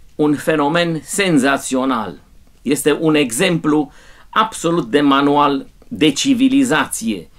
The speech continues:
și de impecabil. De mult s-a observat că acolo sunt trei sute de mii de oameni. Și după ce pleacă ăia trei sute de mii de oameni de pe câmpia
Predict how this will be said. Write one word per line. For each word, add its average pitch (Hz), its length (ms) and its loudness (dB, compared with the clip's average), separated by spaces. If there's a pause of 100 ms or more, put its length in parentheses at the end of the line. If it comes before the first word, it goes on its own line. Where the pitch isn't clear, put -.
(160)
și - 160 -4
de 139 180 2
impecabil. 139 1120 -2 (1900)
De 135 320 0
mult 196 380 2 (360)
s-a - 340 -2
observat 143 880 0 (1200)
că 143 200 0
acolo 165 420 2
sunt 151 220 -2
trei 160 180 2
sute 135 280 -6
de 123 120 -6
mii 127 160 -6
de 101 100 -8
oameni. - 400 -10 (1800)
Și - 120 -12
după 160 220 -2
ce 170 160 0
pleacă 170 520 2
ăia 180 240 2
trei 165 200 2
sute 143 280 -2
de 127 120 -2
mii 143 160 0
de 131 120 -2
oameni 135 360 0
de 120 80 2
pe 120 300 -4
câmpia 139 720 0